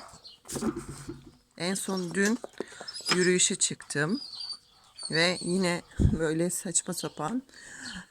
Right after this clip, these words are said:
e, tetikte bekleyen insanlarla karşılaştım. Kadıncağızın biri en son kendi halinde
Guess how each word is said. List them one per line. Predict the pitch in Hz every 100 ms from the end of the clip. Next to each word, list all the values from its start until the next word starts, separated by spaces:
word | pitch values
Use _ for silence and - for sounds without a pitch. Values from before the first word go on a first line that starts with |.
| _ _ _ _ -
e, | 156 147 147
tetikte | - 220 - - 196
bekleyen | 190 - 180 214
insanlarla | 175 180 180 180 180 180 147
karşılaştım. | - 135 127 - 139 139 - 233 247
Kadıncağızın | - 202 208 196 208 202 196 208
biri | 190 190
en | - 202
son | 208 - 190
kendi | 196 214 175 175
halinde | 185 190 143 135 131 139 185